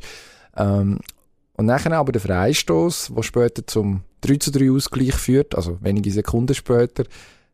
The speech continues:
am falschen Ort ausgeführt wurde. Ist denn das jetzt der Fehler vom var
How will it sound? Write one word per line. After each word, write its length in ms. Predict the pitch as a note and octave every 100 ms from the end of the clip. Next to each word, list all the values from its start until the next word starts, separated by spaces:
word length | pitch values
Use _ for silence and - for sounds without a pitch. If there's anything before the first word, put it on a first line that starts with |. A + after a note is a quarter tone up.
| _ _
am 160 | - A2
falschen 340 | A#2+ B2 A#2+
Ort 180 | A#2+ A2+
ausgeführt 520 | A#2+ - - G2 -
wurde. 400 | G#2 G1+ G1+ F2 _ _ _ _ _ _
Ist 140 | A#2
denn 80 | B2
das 140 | A2
jetzt 200 | A2 -
der 60 | A2
Fehler 360 | - G#2+ G#2+ G2+
vom 320 | F#2+ F#2 F2
var 380 | F#2+ F#2+ - -